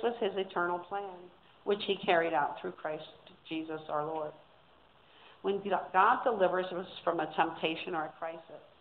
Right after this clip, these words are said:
it's as much a testimony to our invisible adversaries as it is to us. Think about it. How many times are people waiting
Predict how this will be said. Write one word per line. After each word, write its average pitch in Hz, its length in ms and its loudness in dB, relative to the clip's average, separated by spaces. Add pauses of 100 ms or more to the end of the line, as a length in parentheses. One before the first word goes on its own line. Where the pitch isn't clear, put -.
(480)
it's 202 180 -6
as 185 240 2
much 208 440 2
a 269 60 0 (120)
testimony 151 760 2 (140)
to 165 100 -4
our 156 140 -2
invisible 175 680 -4
adversaries 156 880 -8 (840)
as 170 120 -6
it 175 80 0
is 160 160 -4 (100)
to 180 160 0
us. 190 200 -2 (1200)
Think 285 200 0
about 170 240 0
it. - 100 -2
How 233 360 4
many 302 200 -2 (140)
times - 340 0 (360)
are - 160 -4
people 202 280 -10
waiting 180 320 -10